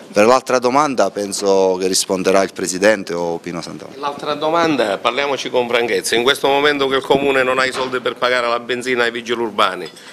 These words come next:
Speaker 2: non può pagare i stipendi, io non penso ci siano le condizioni per poter, eh, sistemare o fare qualcosa allo stadio. Poi non è vero che gli spogliatoi non sono, diciamo, decenti, perché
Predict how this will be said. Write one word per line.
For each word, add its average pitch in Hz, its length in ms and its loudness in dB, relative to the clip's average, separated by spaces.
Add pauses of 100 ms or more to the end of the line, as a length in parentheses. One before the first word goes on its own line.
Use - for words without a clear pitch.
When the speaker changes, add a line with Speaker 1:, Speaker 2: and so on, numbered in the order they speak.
(140)
Speaker 2:
non 113 140 2
può 123 120 4
pagare 123 340 0
i 117 60 -8
stipendi, 87 600 -4 (280)
io 131 120 2
non 123 180 2
penso 113 280 2
ci 101 140 -6
siano 107 240 0
le 104 160 0
condizioni 95 720 -2 (920)
per 107 200 -2
poter, 104 360 0 (120)
eh, 82 760 -6 (220)
sistemare 104 640 0
o 95 80 -2
fare 98 240 0
qualcosa 92 420 -2
allo 90 160 0
stadio. 85 420 -6 (480)
Poi 170 200 4
non 127 160 2
è 131 80 0
vero 127 260 0
che 110 140 -2
gli 104 100 -2
spogliatoi 104 640 -2
non 98 200 -2
sono, 95 680 0
diciamo, 92 400 -2
decenti, 101 540 0
perché - 380 -6